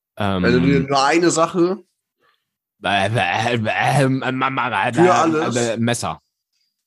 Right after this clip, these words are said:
Speaker 2: Eigentlich Messer, ne?
Speaker 1: Ganz
Speaker 2: Auch
Speaker 1: stumpf.
Speaker 2: wenn du jetzt mal,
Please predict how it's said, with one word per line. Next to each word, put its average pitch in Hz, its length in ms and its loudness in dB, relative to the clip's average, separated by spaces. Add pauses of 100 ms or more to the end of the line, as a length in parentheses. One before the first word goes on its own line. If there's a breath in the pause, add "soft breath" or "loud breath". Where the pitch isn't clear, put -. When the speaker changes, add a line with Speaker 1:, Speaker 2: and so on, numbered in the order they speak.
(280)
Speaker 2:
Eigentlich 127 400 -6
Messer, 113 340 -6
ne? 113 100 -6
Speaker 1:
Ganz 107 200 -2
Speaker 2:
Auch - 60 0
Speaker 1:
stumpf. 139 140 2
Speaker 2:
wenn 147 100 0
du 143 60 0
jetzt 143 240 0
mal, 135 420 0